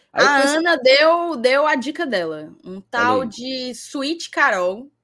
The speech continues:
Speaker 2: É o melhor canal de A S M R do mundo.
Speaker 1: Olha aí. Thaís, o que que seria uma, um bom A S M R do Fortaleza? Algo assim que o torcedor do Fortaleza escutaria pra relaxar,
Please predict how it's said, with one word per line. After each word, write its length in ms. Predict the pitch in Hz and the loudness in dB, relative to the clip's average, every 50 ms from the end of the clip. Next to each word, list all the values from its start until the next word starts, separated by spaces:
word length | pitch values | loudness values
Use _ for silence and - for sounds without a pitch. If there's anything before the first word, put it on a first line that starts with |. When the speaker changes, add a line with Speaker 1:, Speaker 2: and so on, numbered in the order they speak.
| _ _ _ _ _ _ | _ _ _ _ _ _
Speaker 2:
É 100 | - 175 | -6 -4
o 80 | 180 185 | -4 -4
melhor 460 | 208 240 262 285 277 240 240 285 - | 0 0 0 0 2 0 0 0 -2
canal 440 | - 381 339 311 269 220 214 220 226 | -4 -6 -4 -4 -2 -2 -2 -2 -4
de 140 | 233 226 - | -4 -4 -4
A 140 | 220 202 202 | -4 -2 -2
S 260 | 202 214 208 - - | -4 -8 -12 -16 -18
M 220 | 208 196 202 196 185 | -18 -16 -14 -10 -10
R 320 | 180 180 202 202 214 208 | -10 -8 -10 -10 -12 -14
do 220 | 185 180 175 302 | -14 -6 -4 -2
mundo. 440 | 370 359 247 233 233 233 233 202 - _ _ _ _ _ _ _ _ _ _ _ _ _ _ _ _ _ _ _ _ _ | -2 0 -2 -2 -2 -2 -4 -6 -10 _ _ _ _ _ _ _ _ _ _ _ _ _ _ _ _ _ _ _ _ _
Speaker 1:
Olha 240 | 269 285 349 320 294 | -12 -8 -8 -6 -6
aí. 160 | 311 330 - - _ _ _ | -6 -8 -10 -14 _ _ _
Thaís, 260 | - 392 440 359 - | -2 0 0 0 -2
o 40 | 294 | -2
que 100 | - 359 | -6 -8
que 80 | - - | -8 -6
seria 220 | - - 302 294 | -6 -4 -2 -2
uma, 220 | 285 285 277 269 262 | 0 0 0 -2 -2
um 300 | 202 170 170 214 220 208 | -4 -4 -8 -8 -8 -8
bom 360 | 165 165 208 233 254 240 - | -6 -4 -4 -4 -4 -8 -8
A 220 | - 220 214 214 226 | -4 -2 0 0 0
S 240 | 247 - - - 269 | -2 -4 -4 -4 -4
M 180 | 254 247 240 | -4 -2 0
R 480 | 185 160 165 170 160 175 214 285 - _ _ | 2 2 2 2 0 -4 -8 -12 -14 _ _
do 160 | - 156 226 247 | -10 -8 -8 -8
Fortaleza? 760 | - - 214 214 - - 185 185 180 165 135 107 107 82 - _ _ _ _ _ | -6 -8 -8 -6 -2 -2 -2 0 2 0 0 -2 -6 -14 -20 _ _ _ _ _
Algo 260 | - 139 - 156 151 | 0 2 2 2 0
assim 240 | 147 147 - - 160 | -6 -8 -8 -10 -10
que 120 | 160 - | -8 -10
o 20 | 151 | -10
torcedor 300 | 147 156 147 - 151 151 | -10 -12 -10 -8 -8 -8
do 40 | 147 | -8
Fortaleza 580 | - 147 143 147 147 147 139 139 143 139 135 135 _ _ _ _ | -8 -10 -8 -8 -8 -8 -8 -8 -10 -10 -10 -12 _ _ _ _
escutaria 540 | - - - 170 - - 156 151 151 156 | -18 -14 -14 -4 0 2 2 4 4 2
pra 160 | 156 156 139 135 | 0 0 -2 -2
relaxar, 1120 | 139 147 139 117 107 - - - 131 131 139 143 143 143 143 139 131 131 127 127 131 - | -2 -2 -2 -4 -4 -8 -10 -8 -4 -2 0 0 0 0 0 0 -2 -2 -4 -6 -8 -12